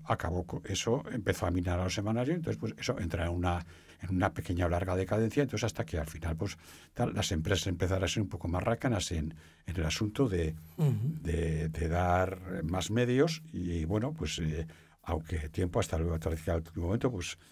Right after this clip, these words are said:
Speaker 1: eh, tenía un,
Speaker 2: Ujú.
Speaker 1: eh, bi-, eh, o sea, bien hechas las cuentas, había un cierto, un cierto equilibrio, bueno, pues, eh, pues no, no, no, no se pudo
Speaker 2: No.
Speaker 1: meter.
Speaker 2: Ujú.
Speaker 1: Y hay un, hay un, una gran,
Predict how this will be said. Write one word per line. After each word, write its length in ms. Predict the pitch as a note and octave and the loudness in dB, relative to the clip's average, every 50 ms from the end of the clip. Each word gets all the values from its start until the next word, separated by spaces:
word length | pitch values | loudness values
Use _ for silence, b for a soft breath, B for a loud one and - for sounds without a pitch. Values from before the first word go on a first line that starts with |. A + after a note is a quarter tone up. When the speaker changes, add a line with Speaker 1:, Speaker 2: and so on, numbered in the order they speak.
| b b b b b - | b b b b b -6
Speaker 1:
eh, 400 | - F2+ F2+ F2+ F2 E2+ E2+ E2+ | -2 -2 0 0 0 0 -2 -2
tenía 400 | - - F#2+ F2 F#2+ G2 F#2+ F#2 | -2 -2 0 0 2 2 2 2
un, 460 | F#2 F#2 F2+ F2+ - - F#2 F#2 B2+ | 2 2 2 2 2 2 2 2 2
Speaker 2:
Ujú. 20 | D#3+ - | 2 2
Speaker 1:
eh, 140 | F2 E2+ - | 0 -2 -2
bi-, 460 | F2 F2+ F2 - F#2+ F#2 A2 - - - | -4 -6 -6 -6 -2 0 0 0 0 0
eh, 200 | - A2 A#2 A2+ | 0 0 2 2
o 60 | A2 | 2
sea, 160 | - - G#2 | 4 4 4
bien 180 | G2 C3 D#3 D#3+ | 6 6 6 6
hechas 200 | D3+ D#3 D#3 C3+ | 6 6 4 4
las 140 | B2+ A2 - | 4 4 2
cuentas, 400 | - E3+ D3+ - F2+ E2 D#2+ - | 2 2 2 2 0 -2 -2 -2
había 260 | E2 D#2+ F2+ F#2+ G2 | -2 0 2 2 2
un 100 | F#2 F2+ | 2 0
cierto, 460 | - - G#2 F2+ D#2 - G#2 G2 F#2+ | 2 0 0 0 0 2 2 2 2
un 180 | G2+ G#2 G#2 F2+ | 2 0 -4 -2
cierto 240 | - G#2 F2+ F2+ G2 | -2 -2 0 0 0
equilibrio, 460 | - - A2 A#2+ A#2+ A#2 C3 D#3 D#3+ D#3+ B B B B B | 0 2 2 4 4 6 6 4 4 2 B B B B B
bueno, 160 | G2+ A#2 D3+ | 0 0 0
pues, 240 | D#3+ - D#2+ - - | 0 -2 -4 -6 -6
eh, 320 | - D#2 D2+ C#2+ D2+ D#2 D#2+ - | -6 -6 -6 -6 -6 -8 -10 -10
pues 180 | - - - | -14 -18 -18
no, 180 | - - C#2+ D2+ | -16 -14 -12 -12
no, 240 | D2+ D#2 D#2 D#2 D2+ D2+ | -10 -8 -8 -8 -8 -8
no, 160 | D2+ E2 E2+ | -10 -8 -4
no 100 | D#2 D#2 | -2 -2
se 80 | E2 | -2
pudo 160 | D#2+ - E2 D#2 | 0 0 2 2
Speaker 2:
No. 60 | C#2 | 2
Speaker 1:
meter. 180 | - - - - B | 2 0 -4 -4 B
Speaker 2:
Ujú. 100 | E3 D#3 C3 C#3+ B B - G2+ | 0 0 0 0 B B 0 4
Speaker 1:
Y 100 | A2 C3+ | 6 8
hay 160 | C3+ D3 F3+ | 8 8 6
un, 240 | F3+ E3+ F3 F3+ - - | 4 2 2 -2 -4 -2
hay 160 | - A2+ A2 A2+ | 0 2 2 4
un, 380 | A#2+ A#2+ A#2 A#2 A#2 A2+ A2+ | 4 4 4 4 4 4 4
una 260 | A#2 A#2+ A#2 A#2 A2+ A2+ | 4 4 4 4 4 4
gran, 560 | A#2+ A#2+ A2 A2 A2 A2 A2 A2 A#2 A2 | 4 4 4 4 4 2 2 2 0 -2